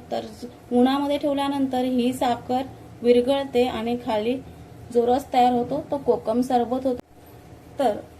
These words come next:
आता ह्या कोकमाच्या बिया राहिलेल्या आहेत, तुम्ही बघू शकताय. खूप मस्त लाल रंग आहे आणि सर्व कोकम चांगले पिकलेले होते.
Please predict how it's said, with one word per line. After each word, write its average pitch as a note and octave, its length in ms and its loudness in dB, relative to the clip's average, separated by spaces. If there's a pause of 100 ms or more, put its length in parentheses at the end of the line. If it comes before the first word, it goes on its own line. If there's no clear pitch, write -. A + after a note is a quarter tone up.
(360)
आता B3 260 0
ह्या D4 260 -4
कोकमाच्या B3 640 -2
बिया A#3 360 0
राहिलेल्या B3+ 440 0
आहेत, B3 260 -4 (920)
तुम्ही A3 180 -8
बघू A3 280 -4
शकताय. B3 540 -2 (480)
खूप A3 260 -6
मस्त B3 540 -4
लाल B3 420 -2
रंग A#3+ 240 -2
आहे B3 340 2 (1040)
आणि A3+ 220 -6
सर्व B3 380 2
कोकम C4 400 -2
चांगले B3+ 320 -4
पिकलेले A#3+ 540 -4
होते. B3+ 400 -6